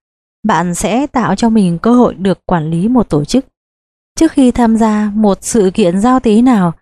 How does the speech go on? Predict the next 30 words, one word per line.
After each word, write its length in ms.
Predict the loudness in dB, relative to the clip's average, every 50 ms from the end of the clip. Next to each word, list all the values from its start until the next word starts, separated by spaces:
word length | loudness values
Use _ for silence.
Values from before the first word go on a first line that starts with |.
| _ _ _ -2
hãy 140 | -2 -2 0
chuẩn 180 | 0 0 0
bị 160 | 2 0 0 0
một 180 | 0 -2 -2
bài 220 | -2 -2 -2 -2 -2
giới 180 | 0 -2 0
thiệu 240 | 0 0 0 0 0
rõ 240 | 0 0 2 2 2
ràng 360 | 2 2 0 0 -2 -2 -2
và 100 | -2 -2
thú 180 | 0 2 2 2
vị 220 | 4 2 2 2
về 140 | 0 0 0
mình. 240 | 0 0 -2 -4 -6 -10 _ _ _ _ _ _ _ _ _ -2
Như 140 | 0 0 0
tôi 200 | 2 2 2 2
đã 100 | 2 0
đề 160 | 0 0 0
cập 200 | 0 -2 -4 -2
ở 120 | -2 -4 -4
chương 300 | -2 0 0 0 0 0
ba, 260 | 0 0 -2 -2 -6 -8 _ _ _ _ _ -4
đó 260 | -2 0 0 2 2 0
là 80 | 0
một 140 | 2 2 0
lời 260 | 2 2 2 0 2
giới 160 | 2 0 0
thiệu 200 | 2 2 0 0
ngắn 280 | 0 0 0 0 0 0
gọn 160 | 0 -2 -2